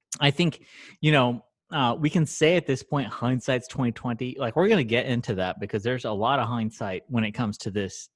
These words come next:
this virus. But at the same time, uh, even if you were to take precautions, like, people were allowed into workplaces. Uh, you know, me personally, I con-, I consider, uh, church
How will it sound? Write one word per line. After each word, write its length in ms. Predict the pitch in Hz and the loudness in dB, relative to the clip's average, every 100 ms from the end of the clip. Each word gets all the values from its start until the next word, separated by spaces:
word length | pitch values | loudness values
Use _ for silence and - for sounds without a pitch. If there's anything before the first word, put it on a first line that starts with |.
| 123 | -10
this 220 | 113 92 | -8 -4
virus. 520 | 95 104 98 82 - - _ _ _ _ _ _ _ _ _ - | 0 2 2 -2 -8 -18 _ _ _ _ _ _ _ _ _ 0
But 60 | 151 | 0
at 60 | 143 | 0
the 60 | |
same 300 | - 165 214 | 0 2 2
time, 600 | 208 139 147 117 92 95 - _ _ _ _ _ _ _ | 2 2 4 4 0 -6 -14 _ _ _ _ _ _ _
uh, 460 | 135 117 107 107 104 - _ _ _ _ _ _ - | 2 4 2 0 -4 -12 _ _ _ _ _ _ -2
even 340 | 165 180 202 | 0 2 2
if 180 | 175 - | 0 0
you 60 | 170 | 0
were 80 | 160 | 0
to 120 | - | -4
take 300 | - 151 - | -2 -2 -4
precautions, 680 | - - 156 160 131 113 - | -10 -4 -2 -2 -6 -10 -8
like, 180 | 117 - | -6 -4
people 300 | 170 190 180 | -2 0 2
were 100 | 156 | 2
allowed 380 | 135 151 160 | 2 2 2
into 160 | 131 - 127 | 0 -6 -8
workplaces. 840 | 139 151 - 120 107 117 107 - - _ | -8 -6 -2 -2 -2 -6 -8 -10 -20 _
Uh, 140 | 123 131 | -2 0
you 140 | 180 156 | 2 2
know, 180 | 117 - - | 2 0 2
me 180 | 170 226 | 2 4
personally, 540 | - 180 - 196 190 | 4 2 2 0 2
I 140 | 160 156 | 2 2
con-, 220 | 180 165 | 0 0
I 140 | 156 | 0
consider, 760 | 151 170 143 156 135 131 127 - _ _ _ | 2 0 2 4 6 4 2 -2 _ _ _
uh, 420 | 123 113 107 95 - _ _ _ _ _ - | 2 4 4 0 -6 _ _ _ _ _ -2
church 360 | - 147 - | 4 4 4